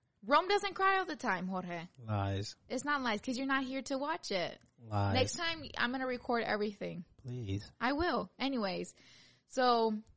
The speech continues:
Speaker 1: I'm, like, halfway. The chicken is al-, almost done, and I still needed to put the jalapeno poppers in the oven. Jorge, Jorge, he texts me and says, "Hey, I just got to work."
Speaker 2: But, but at what time did you know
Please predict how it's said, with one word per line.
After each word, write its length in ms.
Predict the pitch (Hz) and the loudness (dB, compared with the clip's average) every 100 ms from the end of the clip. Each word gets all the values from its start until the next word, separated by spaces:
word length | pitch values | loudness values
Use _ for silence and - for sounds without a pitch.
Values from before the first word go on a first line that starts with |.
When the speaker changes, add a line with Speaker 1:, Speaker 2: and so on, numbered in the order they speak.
| _ | _
Speaker 1:
I'm, 300 | 240 285 349 | 4 4 2
like, 300 | 359 370 254 | -2 -2 -2
halfway. 1120 | - 262 277 277 - 254 254 247 247 254 220 | -2 4 4 4 -2 0 2 2 2 0 -4
The 260 | - 185 214 | -6 0 0
chicken 380 | - 311 - 285 | 2 0 0 -4
is 140 | 277 | -2
al-, 200 | 262 233 - | 0 -2 4
almost 600 | 247 262 254 190 196 180 | 6 6 6 2 -2 -2
done, 520 | 202 170 170 185 208 - | 0 2 0 0 0 0
and 140 | 208 | 0
I 80 | 208 | 0
still 240 | - 262 | 0 0
needed 260 | 247 247 208 | 0 -2 -2
to 100 | 208 | -4
put 380 | - 220 - - | 0 -2 -2 -2
the 260 | 185 180 190 | 0 0 2
jalapeno 480 | 190 196 190 185 180 | 0 6 4 4 -4
poppers 340 | 185 185 180 | -4 -4 -4
in 100 | 185 | -4
the 160 | 208 - | -4 -4
oven. 340 | 180 180 196 - - _ - | -4 -4 -6 -10 -20 _ -4
Jorge, 320 | 196 220 226 - - | -2 0 -4 -6 -4
Jorge, 400 | 208 190 190 180 - _ _ _ _ _ | -2 -2 -4 -6 -12 _ _ _ _ _
he 140 | 226 | -10
texts 460 | 220 262 254 - - | -6 -4 -4 -6 -8
me 240 | 180 175 | -6 -6
and 140 | 143 180 | -6 -6
says, 380 | 190 185 175 - - | -4 -4 -4 -8 -10
"Hey, 300 | 233 208 180 | -4 -4 -4
I 120 | - 180 | -4 -4
just 180 | 196 | -6
got 200 | 175 180 | -4 -8
to 120 | - 220 | -6 -6
work." 340 | 247 220 - _ _ | -2 -2 -4 _ _
Speaker 2:
But, 380 | 113 117 117 113 | 4 10 10 10
but 440 | 120 113 113 107 - _ _ _ _ | 4 8 10 10 4 _ _ _ _
at 160 | 131 120 | 4 8
what 240 | 143 143 | 8 8
time 240 | 147 143 131 | 8 6 8
did 180 | 123 | 6
you 100 | 117 | 6
know 440 | 117 113 110 101 | 8 10 10 8